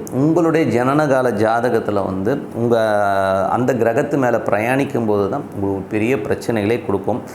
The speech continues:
அதே நேரத்துல வந்து உங்களுக்கு தசாபுக்தி காலகட்டங்கள்ல வந்து இப்போ ராகு தசாபுத்தி அந்தரங்களோ, இல்ல ஒரு கேது தசாபுத்தி அந்தரங்களோ இருக்கிறவங்களுக்கு தான் வந்து இது வந்து பெருசா பாதிக்கும். So, உதாரணமா எப்படி சொல்லணும்னா, இப்போ வந்து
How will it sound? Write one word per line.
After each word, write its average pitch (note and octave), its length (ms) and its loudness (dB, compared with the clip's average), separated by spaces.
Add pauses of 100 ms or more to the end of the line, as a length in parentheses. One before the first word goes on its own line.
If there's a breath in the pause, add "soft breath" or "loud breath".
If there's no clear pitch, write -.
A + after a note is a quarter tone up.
(280 loud breath)
அதே F3+ 280 2
நேரத்துல E3+ 280 2
வந்து D#3 180 2
உங்களுக்கு B2+ 240 2
தசாபுக்தி D#3+ 600 2
காலகட்டங்கள்ல B2+ 840 2
வந்து B2 160 0
இப்போ A#2+ 160 2
ராகு A#2 360 2
தசாபுத்தி A2 680 0 (160)
அந்தரங்களோ, G2+ 500 0
இல்ல G#2 140 2
ஒரு G2 120 0
கேது A#2+ 320 2
தசாபுத்தி G#2 580 0
அந்தரங்களோ F#2+ 480 0 (480 loud breath)
இருக்கிறவங்களுக்கு E3 840 0
தான் C#3 160 2
வந்து A#2 220 0 (340)
இது G2 140 -4
வந்து A2+ 160 0
பெருசா G#2 440 -2
பாதிக்கும். G#2 440 -2 (120)
So, G2+ 220 -2
உதாரணமா A#2+ 340 0
எப்படி A#2+ 220 -2
சொல்லணும்னா, G#2 380 0 (600 loud breath)
இப்போ B2+ 300 0
வந்து C#3 220 0